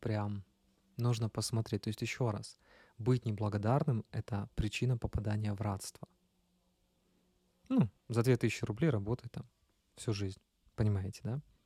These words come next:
Сидеть пенсию, сидеть дома, всё болит, ничего делать не можешь, пенсия шесть тысяч. Я пенсионер,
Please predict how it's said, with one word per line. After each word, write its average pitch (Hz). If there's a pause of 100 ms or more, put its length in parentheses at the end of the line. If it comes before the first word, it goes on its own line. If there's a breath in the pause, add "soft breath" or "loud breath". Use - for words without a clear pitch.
(140)
Сидеть 113
пенсию, - (960 soft breath)
сидеть 113
дома, 117 (140)
всё 123
болит, 107 (100)
ничего 117
делать 113
не 104
можешь, 117 (220 loud breath)
пенсия 123
шесть -
тысяч. - (720)
Я 120
пенсионер, 113